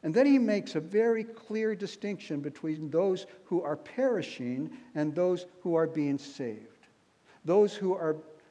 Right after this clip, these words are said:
are perishing are those who have rejected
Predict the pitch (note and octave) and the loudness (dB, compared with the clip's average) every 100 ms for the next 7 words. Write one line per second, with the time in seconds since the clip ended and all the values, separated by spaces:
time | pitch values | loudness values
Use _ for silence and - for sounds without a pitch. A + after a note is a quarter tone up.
0 | D3+ - - A#3+ B3+ B3 - C3 C3+ - | -16 -12 -2 2 2 -2 -4 -4 -4 -8
1 | - - D#3 D#3 G3 F#3 - E3+ D#3+ C#3+ | -12 0 0 2 0 0 -4 -2 -2 -2
2 | D3+ C#3+ C3+ D3 - - D3 | -2 -4 0 0 0 -2 -4